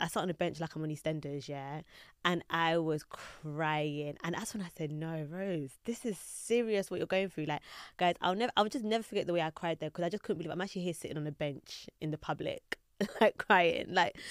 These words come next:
I, I, who have I become? Like, you know, when, and I used to be those kind of girls that, "It could never be me, da, da, da, da," and then it was me.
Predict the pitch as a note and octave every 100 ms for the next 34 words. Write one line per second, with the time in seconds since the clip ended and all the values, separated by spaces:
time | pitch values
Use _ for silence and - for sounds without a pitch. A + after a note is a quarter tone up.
0 | - - A3+ - - - F#3 G3 G#3 A3+
1 | A#3 G3+ F3+ - E3+ D#3+ E3+ F3+ - G3
2 | G#3 B3+ C4 - F#3 F#3+ A3 G#3+ F#3+ -
3 | F3+ F3 E3+ E3+ D#3+ - E3+ E3+ E3 D#3
4 | D#3 D3+ F#3 F#3 F3 E3+ - - - E3+
5 | D#3+ D#3 E3+ D#3+ D3+ D3+ C#3+ C#3+ C#3+ D3
6 | C#3+